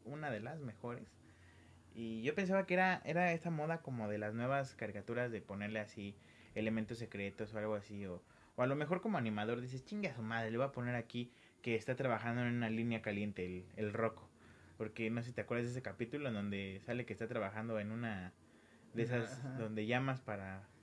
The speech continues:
Speaker 2: De hecho, tenía muchos, este, como easter eggs
Speaker 1: Ajá.
Speaker 2: a, a...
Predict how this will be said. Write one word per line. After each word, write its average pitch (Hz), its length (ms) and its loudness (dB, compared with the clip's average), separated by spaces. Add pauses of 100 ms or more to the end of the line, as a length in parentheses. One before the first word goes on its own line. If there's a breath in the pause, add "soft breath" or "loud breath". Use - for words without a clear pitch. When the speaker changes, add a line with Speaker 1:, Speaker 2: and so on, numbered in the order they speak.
(120)
Speaker 2:
De 139 120 2
hecho, 139 200 2
tenía 143 300 -2
muchos, 160 460 -2
este, 123 920 -8
como 123 480 -6 (100)
easter 160 320 -2 (260)
eggs - 440 -6 (260 loud breath)
Speaker 1:
Ajá. 110 140 -6 (140)
Speaker 2:
a, 117 460 -2 (440)
a... - 60 -14